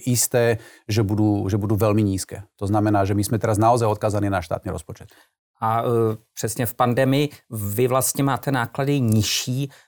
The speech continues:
Speaker 2: nebo, nebo vyšší? Předpokládám, že nižší ve smyslu, že, e, nemohou zaměstnanci chodit do práce, nemůžou vykonávat svou, e, činnost. Na druhou stranu máte ten výpadek tržeb, čili pro vás je to z hlediska čistě obchodní bilance teď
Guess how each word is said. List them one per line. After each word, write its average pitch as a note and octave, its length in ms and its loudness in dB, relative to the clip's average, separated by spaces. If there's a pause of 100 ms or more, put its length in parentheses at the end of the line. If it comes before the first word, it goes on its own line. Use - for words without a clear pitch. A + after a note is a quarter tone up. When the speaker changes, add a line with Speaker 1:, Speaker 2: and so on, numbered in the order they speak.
Speaker 2:
nebo, E3 340 2
nebo D3+ 360 2
vyšší? B2 380 0
Předpokládám, C#3 600 0
že D3+ 120 2
nižší B2+ 380 0
ve C3 120 2
smyslu, C3+ 540 0
že, C3+ 140 0
e, B2 100 0 (1080)
nemohou A#2+ 500 2
zaměstnanci B2 600 0
chodit A#2 220 0
do A#2 100 2
práce, A2+ 360 0
nemůžou B2 300 0
vykonávat A#2 500 -2
svou, A#2+ 240 -2 (280)
e, G#2 220 2
činnost. B2 340 -2
Na A#2+ 80 0
druhou A#2 160 2
stranu B2 240 -2
máte A#2 200 0
ten C3 180 0
výpadek A#2+ 420 -2
tržeb, C3 320 0
čili G#2+ 240 0
pro G#2+ 200 -2
vás A#2 280 2
je B2 60 -2
to B2 160 -2
z A2 40 -2
hlediska A2+ 420 0 (280)
čistě - 320 0
obchodní B2+ 500 -2
bilance A#2+ 680 0 (280)
teď A2+ 240 -2